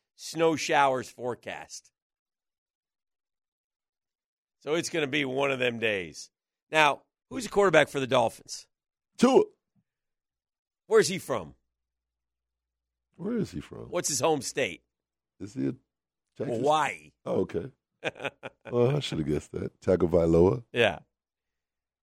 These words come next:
Speaker 1: Cold and snowy game in Buffalo. He says, "I don't care."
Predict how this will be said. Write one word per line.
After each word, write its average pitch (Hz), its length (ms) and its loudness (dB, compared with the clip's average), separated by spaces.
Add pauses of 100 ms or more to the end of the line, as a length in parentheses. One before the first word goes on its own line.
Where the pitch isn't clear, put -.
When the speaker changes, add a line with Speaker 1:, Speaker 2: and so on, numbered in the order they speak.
(140)
Speaker 1:
Cold 208 420 6
and 160 100 -2
snowy 196 360 2
game 180 240 2
in 170 120 -2
Buffalo. 170 340 2
He 175 100 4
says, 165 180 2
"I 202 200 6
don't 170 180 0
care." 92 360 -8